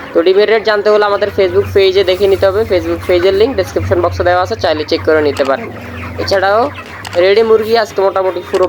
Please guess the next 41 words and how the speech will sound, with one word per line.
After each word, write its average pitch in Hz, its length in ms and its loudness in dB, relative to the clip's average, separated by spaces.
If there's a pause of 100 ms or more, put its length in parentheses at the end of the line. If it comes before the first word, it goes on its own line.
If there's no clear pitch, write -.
বাংলাদেশে 170 480 0 (160)
প্রত্যন্ত 175 400 -2
অঞ্চলগুলোতে 175 580 -2
একশত 180 280 -2
সত্তর 170 380 -4
থেকে 156 160 0
আশি 147 240 -2
টাকার 156 220 0
মধ্যে 147 200 -2
কেনা 143 220 0
বেচা 135 220 -2
হচ্ছে। 139 340 -6 (1040)
এবং 185 260 2 (240)
আজকে 196 240 0 (140)
রেডি 180 300 4
সোনালী 220 340 2
মুরগি 208 280 4
কেনা 185 240 2
বেচা 180 200 0
হচ্ছে 190 280 0
তিনশত 175 420 -2 (200)
বিশ 170 200 0
থেকে 208 220 2
পঁয়ত্রিশ 185 520 0
টাকার 190 180 -2
মধ্যে। 170 320 0
কিছু 202 260 -6
কিছু 170 200 -2
এলাকায় 165 340 0
রেডি 156 220 0
মুরগি, 160 360 0
আহ, - 640 -4
তিনশত 170 360 -2 (140)
পনেরো, 160 400 0 (160)
বিশ, 151 240 -2 (120)
পঁচিশ 160 420 -2
এরকম 165 320 2
রেটেও 165 340 2
কেনা 180 180 0
বেচা 180 220 0
হচ্ছে। - 220 -4